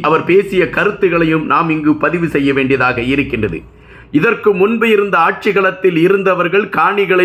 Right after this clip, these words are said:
பறித்து கொண்டிருந்தார்கள் என்கின்ற விடயத்தை மையப்படுத்திய போராட்டங்கள் நடைபெற்று கொண்டு இருக்கின்றன.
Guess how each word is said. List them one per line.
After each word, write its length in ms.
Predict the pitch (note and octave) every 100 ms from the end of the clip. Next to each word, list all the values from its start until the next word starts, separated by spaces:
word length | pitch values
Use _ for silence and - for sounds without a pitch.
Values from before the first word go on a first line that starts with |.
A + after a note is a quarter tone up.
| E3+
பறித்து 380 | D#3+ G3 - G#3+
கொண்டிருந்தார்கள் 800 | F3 F#3 E3+ F3+ F3+ F3 F3 E3 D3+ - -
என்கின்ற 480 | E3+ F#3+ F#3+ E3+ D3+
விடயத்தை 520 | D#3+ G#3 G3+ - F#3
மையப்படுத்திய 800 | D3+ D#3+ G3+ G#3 F#3+ F3 C#3+ E3 B2
போராட்டங்கள் 640 | D#3 G3 G3 - E3+ E3 D3+
நடைபெற்று 520 | C3 F3+ F#3+ F#3+ F3+ -
கொண்டு 240 | D#3+ C#3
இருக்கின்றன. 460 | C#3 D#3 C#3+ A#2+